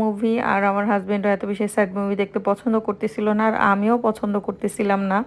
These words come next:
আমারও ভালো লাগতেছিল না। তারপরে আমরা ফার্স্ট, আহ, মাত্র দশ মিনিট দেখে বের হয়ে চলে আসি। আর দেখেন, বড় বড় দুইটা পপকর্ন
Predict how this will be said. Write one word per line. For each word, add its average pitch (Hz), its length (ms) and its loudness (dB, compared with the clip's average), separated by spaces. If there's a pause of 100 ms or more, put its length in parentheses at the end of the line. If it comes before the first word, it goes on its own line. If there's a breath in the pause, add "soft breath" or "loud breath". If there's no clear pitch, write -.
(680 loud breath)
আমারও 220 220 8 (100)
ভালো 202 180 8 (100)
লাগতেছিল 208 420 0 (140)
না। 202 60 0 (560 loud breath)
তারপরে 285 280 8 (100)
আমরা 269 160 8 (100)
ফার্স্ট, 254 280 8
আহ, 220 640 0
মাত্র 220 180 4 (180)
দশ 220 140 6 (140)
মিনিট 247 300 4 (320)
দেখে 214 260 2 (160)
বের 202 200 4
হয়ে 226 240 8
চলে 208 240 2
আসি। 214 100 -4 (100)
আর 202 60 2 (100)
দেখেন, 196 220 0 (100)
বড় 208 220 6
বড় 220 100 4 (120)
দুইটা 214 180 0 (120)
পপকর্ন 196 380 2